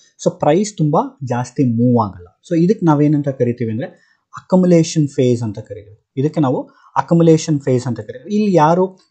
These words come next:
ಇನ್ವೆಸ್ಟರ್ಸ್ ಯಾರಿರ್ತಾರೆ, ದೀರ್ಘಾವಧಿ ಹೂಡಿಕೆ ಮಾಡ್ಬೇಕು ಅನ್ನೋರು, even ಎಫ್ ಐ ಎಸ್ ಕೂಡ ಏನ್ ಮಾಡ್ತಾರೆ ಅಂದ್ರೆ ಇಲ್ಲಿ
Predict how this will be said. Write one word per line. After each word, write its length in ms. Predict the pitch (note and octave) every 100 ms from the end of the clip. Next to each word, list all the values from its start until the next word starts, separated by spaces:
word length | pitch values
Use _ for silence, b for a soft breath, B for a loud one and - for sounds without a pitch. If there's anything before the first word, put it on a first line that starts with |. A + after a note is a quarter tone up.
| -
ಇನ್ವೆಸ್ಟರ್ಸ್ 540 | D3 D#3 D#3 D#3+ D#3
ಯಾರಿರ್ತಾರೆ, 800 | C#3 B2+ B2 B2 A2+ A#2 A#2+ _ _ _ _ _ _ _ _ _ C3
ದೀರ್ಘಾವಧಿ 380 | C3 C3 C3 C3
ಹೂಡಿಕೆ 280 | B2+ B2 B2+
ಮಾಡ್ಬೇಕು 440 | A#2+ A#2 A2+ -
ಅನ್ನೋರು, 400 | A#2 A#2+ G3+ -
even 400 | D#3+ D#3+ F3+ E3+
ಎಫ್ 240 | C#3 -
ಐ 140 | D3 C#3+
ಎಸ್ 160 | C#3
ಕೂಡ 140 | - C3
ಏನ್ 260 | B2+ B2
ಮಾಡ್ತಾರೆ 320 | A#2+ A2+ A2 G#2
ಅಂದ್ರೆ 180 | G#2+
ಇಲ್ಲಿ 500 | - D#3+ G#3 D#3 -